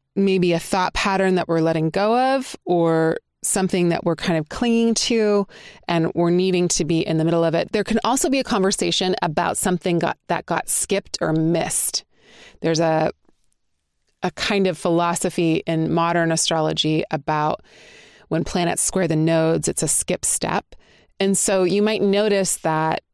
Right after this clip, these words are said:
a conversation is being had, or you're starting to think about something, or you come across some information, you're like, "Whoa, I didn't even see this," or, "This is something that I usually try to skip out on, but I think it's <laughs> actually really important for me to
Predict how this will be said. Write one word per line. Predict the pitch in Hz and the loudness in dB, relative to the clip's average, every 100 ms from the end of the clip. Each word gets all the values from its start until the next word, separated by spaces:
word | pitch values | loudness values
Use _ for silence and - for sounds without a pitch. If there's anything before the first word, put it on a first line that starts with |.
| _ _ - | _ _ -4
a | 170 | -4
conversation | - - 185 170 175 233 - 208 | -4 -4 -2 -2 0 0 0 0
is | 160 | 0
being | 170 170 | -2 -2
had, | - 208 190 175 | -2 -2 0 2
or | 160 | 2
you're | 160 170 196 | 2 2 2
starting | - 196 165 | 2 0 0
to | |
think | - 208 | 0 -2
about | 175 175 | 0 0
something, | - 170 170 160 | 0 0 0 0
or | 160 | 0
you | 160 180 170 160 - _ | 2 2 2 2 -2 _
come | - 185 | -2 -2
across | - 185 175 | 0 -2 0
some | 170 | 0
information, | 160 165 165 175 156 | 0 0 -2 0 0
you're | |
like, | 160 - | -2 -2
"Whoa, | 185 254 294 269 | 0 2 2 2
I | 202 | 2
didn't | 208 214 | 2 2
even | 196 208 | 2 2
see | - 214 | 0 0
this," | 208 208 - - - - - - - | 0 0 -2 -4 -10 -20 -20 -20 -2
or, | 226 214 208 | 2 4 2
"This | 185 196 | 2 2
is | 202 | 0
something | - 185 180 175 | 0 0 2 2
that | 170 | 2
I | |
usually | 165 165 160 165 | 2 2 0 -2
try | - 160 | 0 0
to | 156 | 0
skip | - 185 185 | -2 -2 -2
out | 175 180 | 0 0
on, | 170 165 | 0 0
but | 160 160 | 0 0
I | 160 | -2
think | - 185 180 | -4 -2 0
it's | 208 - | 0 0
<laughs> | 233 | 0
actually | 160 170 160 | 0 0 2
really | 160 | 2
important | 156 151 160 151 | 2 0 -2 -2
for | - 165 | -2 -2
me | 147 | 0
to | 151 | 0